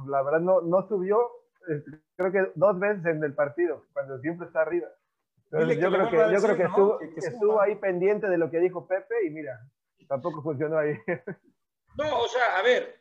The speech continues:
Speaker 3: se lo repito, para mí es el jugador más, más talentoso o de los más talentosos, los más técnicos. Me parece que cuando Angulo rebasa media campo, tres cuartos, es el que hace diferencia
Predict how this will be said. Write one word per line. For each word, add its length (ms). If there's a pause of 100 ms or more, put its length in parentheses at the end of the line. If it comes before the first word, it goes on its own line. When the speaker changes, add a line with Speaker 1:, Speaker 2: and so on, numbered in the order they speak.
(960)
Speaker 3:
se 160
lo 100
repito, 440
para 180
mí 80
es 120
el 120
jugador 400
más, 540
más 300
talentoso 720
o 140
de 80
los 160
más 240
talentosos, 840 (380)
los 120
más 200
técnicos. 800
Me 380
parece 400
que 160
cuando 640 (520)
Angulo 400
rebasa 960
media 340
campo, 720 (160)
tres 220
cuartos, 580
es 120
el 100
que 80
hace 140
diferencia 640